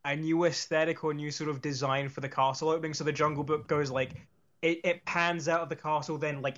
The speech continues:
into a jungle and becomes the film. Lion King, I think, does something similar,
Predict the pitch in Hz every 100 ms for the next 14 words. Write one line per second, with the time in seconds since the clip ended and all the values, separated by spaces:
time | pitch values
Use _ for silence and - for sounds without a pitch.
0 | - 143 156 - 160 156 131 143 147 151
1 | 135 131 - 143 143 156 139 147 147 147
2 | 143 - 147 170 185 185 175 160 180 165
3 | 151 143 160 156 156 160 147 165 165 170